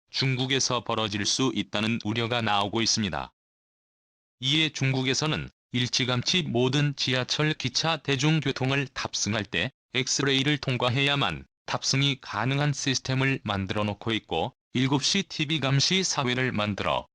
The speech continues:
통제를 하고 있는 상황이지만 만약 신장 위구르 분리독립 세력인 티하이 이엔 측이 국제 금융 자본 혹은 아프가니스탄의 탈레반의 지원을 받게 된다면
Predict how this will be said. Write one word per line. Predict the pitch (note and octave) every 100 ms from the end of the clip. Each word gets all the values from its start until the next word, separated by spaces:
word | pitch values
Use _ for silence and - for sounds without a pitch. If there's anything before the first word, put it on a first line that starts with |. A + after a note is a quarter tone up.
| _
통제를 | - D3+ C3 C3+ D3 C3
하고 | - A#2 A#2+
있는 | A#2 C#3+
상황이지만 | - - B2+ B2 A#2+ A2 F2+ D#2+ - _
만약 | A2+ A#2 C3 C3+ -
신장 | - D#3 C#3+ D3+ D3+
위구르 | B2 C3 D3+ E3
분리독립 | C#3 C3 C3+ C#3+ D3 D3
세력인 | - C3 C3 G#2 C#2+ C2+ _ _ _ _ _ _ _ _ _ _
티하이 | - C#3 B2 C#3 D3
이엔 | B2 A#2+ A#2
측이 | - C3+ E3+
국제 | - B2 - E3 D#3+
금융 | - C3 D3+ D#3+
자본 | D3 C3 B2+
혹은 | C#3 C#3+ D#3+
아프가니스탄의 | A#2+ - A#2+ B2 B2 A#2 - D3 D#3 D3+
탈레반의 | - D3+ C#3 C3+ D3+ D#3
지원을 | - B2 B2 C3 C#3
받게 | B2+ - A2
된다면 | G#2 G#2+ F#2+ E2 D#2+